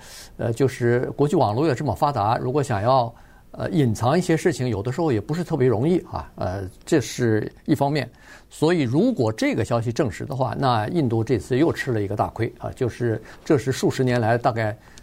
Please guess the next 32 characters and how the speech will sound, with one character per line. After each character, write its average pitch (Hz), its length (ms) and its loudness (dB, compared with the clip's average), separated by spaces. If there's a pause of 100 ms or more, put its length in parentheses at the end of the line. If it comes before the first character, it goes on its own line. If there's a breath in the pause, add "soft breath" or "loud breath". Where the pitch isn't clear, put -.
(120 loud breath)
最 156 180 2
大 117 200 4
的 107 120 -2
一 101 80 -2
次。 110 280 -4
如 123 120 0
果 131 140 0
他 127 160 0
有 131 80 2
五 127 300 0
架 175 160 2
战 151 200 0
机 120 140 -2
被 117 240 0
击-， 131 180 -4 (240)
呃， - 120 -8
击 - 160 0
落 135 180 2
的 101 80 0
话， 113 140 -2
那 110 240 0
可 101 180 -6
能 110 300 -2 (260)
就 117 140 -4
是 101 240 -6
会 113 400 -4
比 - 80 -14
较 107 120 -4
麻 98 200 -6
烦。 120 180 0 (140)
所 143 140 0
以 131 140 2